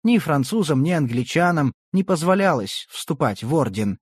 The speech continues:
штаб-квартира которого теперь помещалась в Санкт-Петербурге.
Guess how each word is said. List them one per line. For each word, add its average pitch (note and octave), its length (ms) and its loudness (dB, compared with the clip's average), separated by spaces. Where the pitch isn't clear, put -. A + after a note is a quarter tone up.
штаб-квартира A#2+ 840 -4
которого A#2+ 400 -2
теперь - 260 -4
помещалась C3 720 -2
в - 120 -14
Санкт-Петербурге. D3 1120 -2